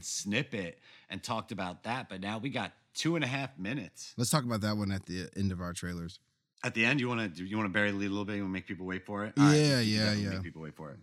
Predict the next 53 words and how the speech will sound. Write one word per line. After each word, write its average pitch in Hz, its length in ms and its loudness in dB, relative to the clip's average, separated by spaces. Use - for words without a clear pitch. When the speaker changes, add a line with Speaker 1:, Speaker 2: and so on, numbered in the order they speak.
Speaker 2:
Yeah, 104 280 0
that's, 123 140 -2
man, 135 160 4
that's 147 200 4
Speaker 1:
All 135 60 4
Speaker 2:
Marvel. 147 260 8
Speaker 1:
right, 87 80 -6
Speaker 2:
That's 131 180 2
Speaker 1:
well 117 100 6
Speaker 2:
Marvel, 123 280 2
man. 101 480 0
We 101 80 -2
gotta 107 240 0
dig 101 320 2
in 104 60 4
deep 117 140 2
to 104 80 0
that 95 160 0
trailer. 95 440 -4
Speaker 1:
<laughs> - 60 -20
It's 131 280 0
true. 98 320 -2
It's 107 160 -4
true. 123 140 -2
All 135 40 4
right, 151 100 6
what 185 120 2
do 202 60 4
you 196 40 2
got 170 180 2
then? 104 140 -2
What, 139 140 0
which, 143 160 -4
which 143 260 -6
one 151 140 -2
did 120 120 -4
you 131 140 -2
like? 82 240 -6
Speaker 2:
Let's 127 100 2
talk 180 100 6
about 180 120 4
The 170 60 4
Green 170 240 6
Knight. 170 260 4
I 117 120 4
just 127 180 2
talked 143 220 0
to 131 40 2
you 127 60 2
about 120 180 -2
that 107 140 -4
this 110 160 -4
morning. 117 340 2